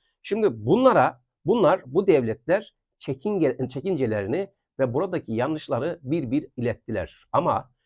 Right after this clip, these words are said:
ülkemiz açısından şu ana kadar bir eleştiri,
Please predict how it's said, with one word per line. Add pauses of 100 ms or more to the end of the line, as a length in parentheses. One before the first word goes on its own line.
(180)
ülkemiz
açısından
şu
ana
kadar
bir
eleştiri,